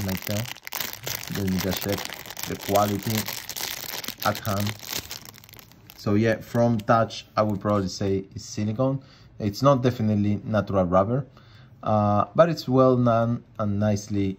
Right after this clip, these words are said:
uh, fabricated. The design, as you see, it's quite good. It's also a nice color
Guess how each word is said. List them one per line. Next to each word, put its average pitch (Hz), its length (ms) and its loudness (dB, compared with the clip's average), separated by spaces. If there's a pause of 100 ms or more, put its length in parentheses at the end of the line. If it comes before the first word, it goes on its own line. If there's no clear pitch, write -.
(140)
uh, 90 400 -2
fabricated. 123 680 0
The 110 120 -2
design, 110 480 0 (100)
as 95 240 -6
you 98 60 -4
see, 101 340 -4 (140)
it's - 100 -14
quite 135 320 0
good. 120 360 0 (420)
It's - 240 -4
also 123 440 2 (380)
a 120 80 -2
nice 107 460 2
color 120 480 2